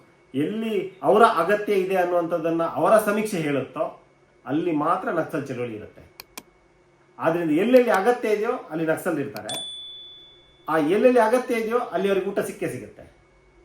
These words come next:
ಎಲ್ಲೆಲ್ಲಿ ಅಗತ್ಯ ಇದೆಯೋ ಅಲ್ಲಿ ಅವ್ರಿಗೆ ನೀರು ಸಿಕ್ಕೇ ಸಿಗುತ್ತೆ,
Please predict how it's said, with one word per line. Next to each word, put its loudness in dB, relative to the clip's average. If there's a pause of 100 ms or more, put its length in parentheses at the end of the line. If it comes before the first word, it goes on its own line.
(440)
ಎಲ್ಲೆಲ್ಲಿ 2
ಅಗತ್ಯ 4
ಇದೆಯೋ 0
ಅಲ್ಲಿ 0
ಅವ್ರಿಗೆ -2
ನೀರು -2
ಸಿಕ್ಕೇ -6
ಸಿಗುತ್ತೆ, -8